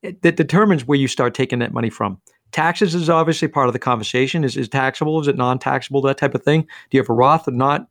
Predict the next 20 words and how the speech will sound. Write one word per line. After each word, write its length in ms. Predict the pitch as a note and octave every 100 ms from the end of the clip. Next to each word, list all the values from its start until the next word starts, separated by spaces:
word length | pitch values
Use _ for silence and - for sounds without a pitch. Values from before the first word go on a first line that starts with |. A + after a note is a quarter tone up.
| -
not 220 | C3+ C#3+
have 120 | D3+
a 60 | C#3
Roth? 280 | C#3 C#3+ D3+
That, 160 | C#3+ _ _ -
those 160 | E3
are 140 | D#3+ D3+
all 160 | D3
factors. 500 | C#3 B2+ B2 F3 F#3+ - - _ _ _ -
And 100 | D#3+
then 160 | A3+
figuring 320 | A#3 G#3+ F#3
out 220 | F#3 F#3 - - _ _ -
maybe 200 | F3 A#3
you 100 | G3
have 180 | F3+
some 140 | - D#3+
protected 480 | D3 - G#3 G3+ E3+
money 440 | F3 F#3+ G3 F#3 -
that 160 | D#3